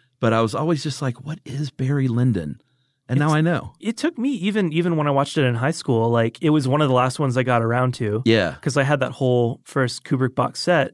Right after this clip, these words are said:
Speaker 2: and I kinda worked my way through the whole thing.
Speaker 1: Uh-huh.
Speaker 2: And then eventually it was just kinda like, "All right, I got three hours to kill. I guess I'll check
Speaker 1: Yeah.
Speaker 2: out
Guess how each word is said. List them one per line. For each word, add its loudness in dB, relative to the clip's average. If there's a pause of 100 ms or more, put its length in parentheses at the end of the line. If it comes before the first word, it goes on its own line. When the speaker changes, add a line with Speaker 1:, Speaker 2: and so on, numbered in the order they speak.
Speaker 2:
and -2
I -2
kinda -2
worked -2
my -2
way 0
through -4
the -2
whole -4
thing. 0
Speaker 1:
Uh-huh. 0 (340)
Speaker 2:
And -2
then 4
eventually 0
it 2
was -2
just -10
kinda -4
like, -2 (260)
"All -6
right, -4
I -4
got -4
three 0
hours 0
to -18
kill. 0
I -2
guess -2
I'll 2
check -6
Speaker 1:
Yeah. 2 (140)
Speaker 2:
out -6